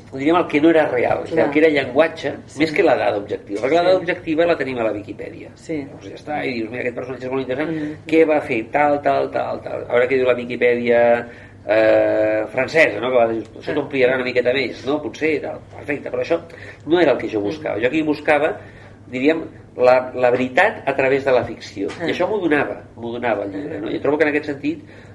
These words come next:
Speaker 1: el llibre es, es planteja com una aposta molt valenta, no? Perquè a-, aposta per un gènere una mica oblidat i aposta des d'una perspectiva creativa,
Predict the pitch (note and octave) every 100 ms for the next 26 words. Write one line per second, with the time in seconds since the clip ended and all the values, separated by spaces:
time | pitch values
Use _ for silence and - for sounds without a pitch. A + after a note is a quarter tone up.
0 | - A#2 A#2+ D#3 F3+ - - - - -
1 | - A#2+ - B2+ A#2+ B2 C3+ D#3 C3+ B2+
2 | B2 - D3 D3 G#2 G#2 G#2+ G2+ G2 A2
3 | A#2 A2+ G#2 - - - - - - -
4 | - A#2+ E3+ E3 - C#3+ C3+ C3 B2 C3+
5 | A#2+ A#2 A2+ A#2 A2+ A2+ A#2 A#2 A2+ A2
6 | A#2+ B2+ - - - - - - C3 E3+
7 | - - - - C3+ - F3+ D3 C3+ C3+
8 | C#3+ - C3+ C3+ C#3+ F#3 A3 - - -
9 | - - - C3 A#2 - C#3 G2